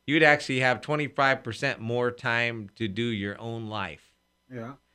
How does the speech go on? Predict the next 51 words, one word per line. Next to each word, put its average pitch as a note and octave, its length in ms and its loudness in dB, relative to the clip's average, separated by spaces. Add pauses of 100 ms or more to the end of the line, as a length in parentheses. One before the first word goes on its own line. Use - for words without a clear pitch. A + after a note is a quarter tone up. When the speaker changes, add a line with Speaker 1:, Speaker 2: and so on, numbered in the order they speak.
(140)
Speaker 2:
And E3+ 120 10
the F3 40 8
Bible G#3 380 8
says D#3+ 380 4
this. D#3 240 2
God E3+ 220 0
says C3+ 240 2
in C3 100 8
his A#2+ 180 8
word C#3 220 8
in A#2+ 100 6
Matthew B2+ 360 6
six, - 280 2
Jesus A2+ 380 -4
actually G#2+ 300 4
said F#2 240 0
it. D#2 100 -12 (340)
He G3+ 140 8
say, F3 240 10
"Seek - 460 4
ye E3+ 160 6
first - 720 4 (1400)
the D#3 140 8
things E3+ 180 8
Speaker 1:
Television. C#3 400 12
Speaker 2:
of A#2+ 60 6
God." E2+ 260 2
Yeah, E3+ 200 8
yeah, E3+ 180 8
the D#3+ 100 8
television. F3+ 540 8
No, G3 60 10
Speaker 1:
Se-, E3+ 120 10
Speaker 2:
no. F3+ 140 8
Speaker 1:
seek G3+ 240 6
Speaker 2:
He D4 60 10
Speaker 1:
ye G#3 80 12
Speaker 2:
sa-, - 40 4
Speaker 1:
first G#3 240 8
the E3+ 80 4
Kardashians. F3+ 460 10
Speaker 2:
So A#3+ 180 10
basically C4 320 6
he's A3 120 4
saying, G#3+ 200 8
"Seek A#3 300 6
first A3 380 8
the F#3+ 80 8
things G3+ 340 6
of D3+ 100 2
God, D#3+ 540 6